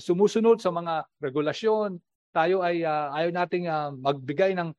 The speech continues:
mga lagay sa mga, you know, mga officials. So, mas nahihirapan tayo, mas maliit yung ating kinikita. Or it could be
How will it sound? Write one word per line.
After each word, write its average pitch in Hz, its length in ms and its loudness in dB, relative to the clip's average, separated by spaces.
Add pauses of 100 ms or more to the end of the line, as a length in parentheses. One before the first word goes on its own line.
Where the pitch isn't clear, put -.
(220)
mga 147 480 -4
lagay 185 560 2
sa 165 240 -2 (240)
mga, 160 560 -4
you 165 160 -4
know, 135 160 -4
mga 139 320 -4 (320)
officials. 226 880 2 (320)
So, 180 160 0
mas 156 240 -4
nahihirapan 208 560 4
tayo, 214 400 -2
mas 147 160 -8
maliit 196 320 -2
yung 208 80 2
ating 208 240 2
kinikita. 208 720 -2 (640)
Or 269 560 8
it 240 160 -4
could 202 240 -4
be 180 480 -2